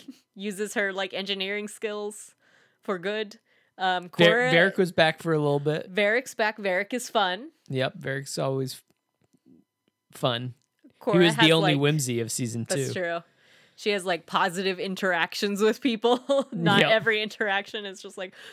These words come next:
Speaker 1: "Ugh!"
Speaker 2: Just ends with her yelling.
Speaker 1: <laughs> Uh-huh. <laughs>
Speaker 2: Yep, definitely.
Speaker 1: Yep, lots of,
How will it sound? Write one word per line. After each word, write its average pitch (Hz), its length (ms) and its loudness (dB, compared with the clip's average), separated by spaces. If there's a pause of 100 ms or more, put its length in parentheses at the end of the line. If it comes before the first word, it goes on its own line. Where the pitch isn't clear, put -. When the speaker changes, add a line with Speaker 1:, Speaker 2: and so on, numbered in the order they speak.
Speaker 1:
"Ugh!" 349 500 6
Speaker 2:
Just 165 180 2
ends 175 260 4
with 156 120 2
her 156 180 2
yelling. 143 480 0
Speaker 1:
<laughs> - 0 -
Uh-huh. 247 480 2
<laughs> 269 380 -6 (680)
Speaker 2:
Yep, 147 300 0 (420)
definitely. 127 500 -2 (120)
Speaker 1:
Yep, 175 160 -6 (160)
lots 185 260 -10
of, 202 220 -10